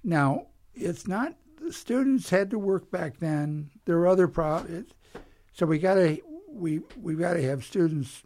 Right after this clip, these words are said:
more students graduate, and students graduate in less time. And of course, we,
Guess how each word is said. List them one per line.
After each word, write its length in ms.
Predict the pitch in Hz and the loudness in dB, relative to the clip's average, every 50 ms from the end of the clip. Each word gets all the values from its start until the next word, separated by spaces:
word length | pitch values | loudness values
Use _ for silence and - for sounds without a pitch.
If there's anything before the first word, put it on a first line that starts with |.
| 320 | -14
more 340 | 190 151 156 165 180 214 214 | -10 -6 -4 -2 0 0 0
students 440 | - - - 208 185 165 170 139 - | -2 -4 -4 -2 -2 -2 -2 -4 -4
graduate, 640 | - 147 131 123 120 117 - 127 120 127 - 294 285 _ _ 381 359 _ _ _ _ _ _ _ _ _ _ _ _ _ _ _ _ _ _ _ _ | -6 -6 -6 -6 -8 -12 -14 -14 -14 -14 -16 -18 -20 _ _ _ _ _ _ _ _ _ _ _ _ _ _ _ _ _ _ _ _ _ _ _ _
and 180 | - 151 143 131 | -8 -6 -6 -6
students 440 | - - 190 185 185 196 170 - - | -2 4 4 4 4 4 0 -4 -2
graduate 800 | - 165 160 156 160 143 165 165 151 151 147 143 151 220 - _ _ _ _ _ _ _ _ _ _ _ | -2 0 2 2 0 0 -2 -2 0 0 -2 -2 -4 -8 -10 _ _ _ _ _ _ _ _ _ _ _
in 400 | - 180 151 143 135 131 135 131 | -14 -10 -8 -8 -6 -6 -6 -6
less 260 | 143 160 165 - - | -2 -2 -4 -4 -4
time. 400 | - - 135 117 110 107 - - _ _ _ _ _ _ _ _ _ _ _ _ _ _ _ _ _ _ _ _ _ _ _ _ _ _ _ _ _ _ _ _ _ _ _ _ _ _ | -4 -4 -4 -4 -6 -10 -14 -18 _ _ _ _ _ _ _ _ _ _ _ _ _ _ _ _ _ _ _ _ _ _ _ _ _ _ _ _ _ _ _ _ _ _ _ _ _ _
And 220 | - 170 165 175 185 | -2 0 2 4 4
of 140 | 180 - | 2 0
course, 460 | - - 180 170 175 165 143 - - - | 0 4 6 6 6 6 4 0 -2 0
we, 400 | 175 156 151 147 147 - - | 2 2 2 2 0 -2 -6